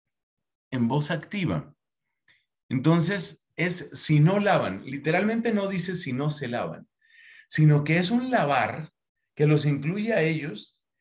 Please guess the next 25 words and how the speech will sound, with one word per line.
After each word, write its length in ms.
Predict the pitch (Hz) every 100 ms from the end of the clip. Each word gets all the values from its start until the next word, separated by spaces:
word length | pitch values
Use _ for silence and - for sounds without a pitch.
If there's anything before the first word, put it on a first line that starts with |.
| _ _
y 180 | - 175
que 120 | 175
incluye 540 | 175 156 151 208 220 285
también 680 | 190 156 156 185 233 - -
las 380 | 165 160 - -
cosas 480 | 220 247 262 254
de 200 | 190 -
ellos, 560 | 311 269 117 - - _ _ _ _ _
que 80 |
esto 200 | 135 170 175
tal 160 | 202
vez 160 | 190 190
es 120 | 208
lo 100 | 208
que 120 | 165
nos 180 | 135 120
parece 480 | 117 113 147 151 156
o 80 | 117
nos 160 | 95
puede 180 | 98 139
parecer 460 | 143 113 98 120 131
más 200 | 139 -
curioso. 600 | 147 170 196 147 160 - _ _ _ _
Efectivamente 840 | 117 123 123 151 170 175 175 170
dice, 520 | 151 165 - 135 147